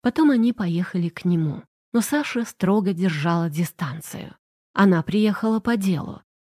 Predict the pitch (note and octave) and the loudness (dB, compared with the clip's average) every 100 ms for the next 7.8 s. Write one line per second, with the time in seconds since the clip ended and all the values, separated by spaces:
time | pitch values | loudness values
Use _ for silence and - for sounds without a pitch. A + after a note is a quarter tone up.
0 | - A3+ A3 G#3 G3 F3 E3 D#3 A#3 C4 | -4 -2 0 -2 -2 -2 0 2 2 0
1 | - - - - _ F3+ F3 G3 G#3+ A3 | -6 -8 -12 -14 _ -4 -2 0 0 0
2 | - G#3+ - F3 F#3+ F#3+ F#3+ F#3+ D#3+ B2+ | -2 -4 -2 0 2 2 -2 -2 -4 -6
3 | A#2 - _ _ _ G3+ B3+ B3 A3 - | -8 -14 _ _ _ 4 6 4 -2 -2
4 | G3 - F#3 - E3+ D#3+ E3 E3 C#3+ C#3+ | -4 -4 -8 -2 0 0 0 0 -2 -6
5 | C3+ - - _ _ - G#3 C4 B3 A#3+ | -6 -10 -18 _ _ -2 2 2 2 0
6 | G3 A#3+ A#3 F#3 D#3 D#3 D#3 E3 F3 F3 | 0 0 0 0 0 2 2 0 -2 -6
7 | - E3+ E3 D3+ C#3 - A#3 | -6 -4 -2 -2 -2 -6 -8